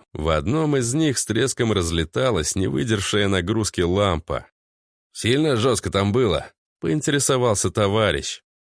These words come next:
"Мы же рассказывали". Я нервно мотнул головой, отгоняя неприятные воспоминания.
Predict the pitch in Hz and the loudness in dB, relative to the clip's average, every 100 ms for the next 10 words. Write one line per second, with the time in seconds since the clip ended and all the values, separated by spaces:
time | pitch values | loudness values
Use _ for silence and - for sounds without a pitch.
0 | _ _ _ - 80 92 120 135 131 - | _ _ _ -6 -2 0 0 0 0 -2
1 | 156 156 127 117 82 69 - _ _ _ | 0 0 2 2 2 0 -2 _ _ _
2 | 82 - 139 143 135 123 120 117 - 127 | -2 -2 0 0 0 0 0 0 0 0
3 | 101 87 82 90 139 104 76 78 90 127 | 2 2 2 2 2 0 0 0 0 0
4 | 123 92 87 98 104 113 104 95 90 87 | 2 0 0 0 0 0 0 0 0 0
5 | 90 85 87 104 90 76 60 - | 0 0 0 0 0 -2 -4 -8